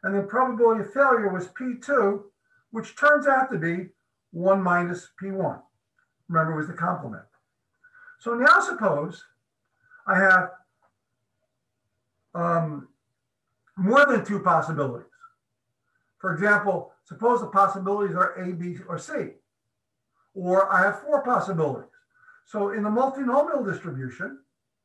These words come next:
suppose I have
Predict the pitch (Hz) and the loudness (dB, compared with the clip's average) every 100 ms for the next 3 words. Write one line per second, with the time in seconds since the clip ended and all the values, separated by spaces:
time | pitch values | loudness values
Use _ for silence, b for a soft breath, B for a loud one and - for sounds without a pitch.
0 | _ _ _ _ _ _ _ _ _ _ | _ _ _ _ _ _ _ _ _ _
1 | _ _ _ _ _ _ b b b b | _ _ _ _ _ _ b b b b
2 | b _ - 233 269 302 247 220 190 269 | b _ -14 2 4 4 0 0 2 4
3 | - - | 4 2